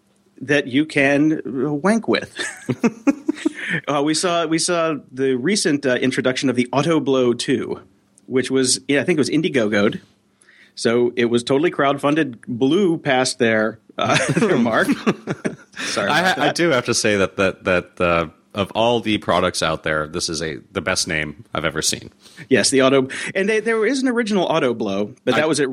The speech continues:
Speaker 1: that was at robotic blowjob dot com.
Speaker 2: I think I might wait for Autoblow three. Get the kinks out,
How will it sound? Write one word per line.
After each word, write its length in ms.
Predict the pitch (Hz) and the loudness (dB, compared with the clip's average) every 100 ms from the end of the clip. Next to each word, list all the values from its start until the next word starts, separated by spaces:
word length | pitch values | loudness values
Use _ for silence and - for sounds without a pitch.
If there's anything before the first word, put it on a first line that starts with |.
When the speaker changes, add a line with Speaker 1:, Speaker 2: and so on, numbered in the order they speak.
| 127 | -4
Speaker 1:
that 100 | 160 | -2
was 100 | 165 | 0
at 60 | 160 | 0
robotic 460 | 139 127 131 135 | 0 0 0 -2
blowjob 600 | 123 117 120 104 98 95 - | -4 0 0 -2 -8 -6 -2
dot 160 | 156 | -2
com. 340 | - 90 87 113 - | 0 -2 -4 -10 -8
Speaker 2:
I 60 | |
think 160 | 117 139 | -2 0
I 60 | 110 | 0
might 200 | 104 92 | 0 0
wait 160 | 95 | -4
for 200 | - 87 | -2 -2
Autoblow 420 | 71 82 73 71 | 0 0 -2 -6
three. 360 | - 80 69 73 - _ _ _ _ _ _ | -4 -6 -4 -8 -12 _ _ _ _ _ _
Get 120 | - 110 | -4 -4
the 60 | |
kinks 340 | - 98 92 - | -2 -4 -2 -2
out, 240 | 73 - | -2 -6